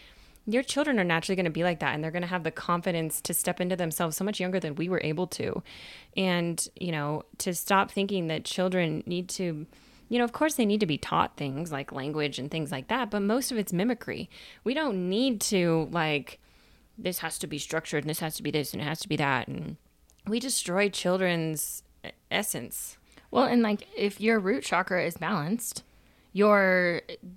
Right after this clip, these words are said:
Speaker 2: they're grounded, like children. I mean, a
Speaker 1: Mm-hmm.
Speaker 2: lot of this trauma is done in childhood. Like, children are naturally grounded. They're naturally comfortable in their body. They, like, have this true, like, connection with the world.
Speaker 1: Right.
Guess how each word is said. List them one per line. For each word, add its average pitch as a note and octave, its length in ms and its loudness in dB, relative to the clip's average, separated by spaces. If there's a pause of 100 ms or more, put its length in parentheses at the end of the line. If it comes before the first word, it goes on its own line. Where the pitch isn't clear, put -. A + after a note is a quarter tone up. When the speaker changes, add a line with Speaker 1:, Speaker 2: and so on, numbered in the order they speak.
(160)
Speaker 2:
they're E3 880 -2 (200)
grounded, F3 540 -2
like F3 160 0
children. - 460 -2
I F3 60 -6
mean, F3+ 160 0
a F3 40 2
Speaker 1:
Mm-hmm. D#3+ 80 -4
Speaker 2:
lot F3 200 2
of A3+ 80 0
this A3+ 120 0
trauma G#3 260 0
is F#3 120 0
done F3+ 220 -2
in F3 80 -2
childhood. F#3+ 460 -2
Like, D#3 200 0 (640)
children A#3+ 340 2
are D#4+ 80 2
naturally F#3+ 420 2
grounded. F#3 520 0 (260)
They're F#3 140 4
naturally F#3+ 540 2
comfortable A3 420 2
in G#3+ 100 4
their G3 140 2
body. D#3 420 -2 (280)
They, F#3+ 180 4
like, G3+ 220 2
have F#3+ 280 0
this G3+ 180 -2
true, F#3+ 360 -2
like, D#3 180 0
connection F3 520 -6
with D#3+ 100 -6
the D3+ 100 -2
world. D#3 500 -2
Speaker 1:
Right. D3 280 -8